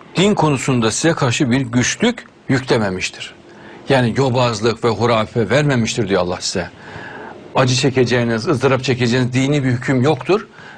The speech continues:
Dinin bütün hükümleri çok kolaydır diyor Allah. Atanız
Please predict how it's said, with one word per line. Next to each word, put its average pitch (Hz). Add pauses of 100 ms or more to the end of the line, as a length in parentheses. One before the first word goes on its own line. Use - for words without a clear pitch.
(140)
Dinin 156
bütün 180
hükümleri 135
çok 180
kolaydır 110
diyor 90
Allah. 87 (1400)
Atanız 180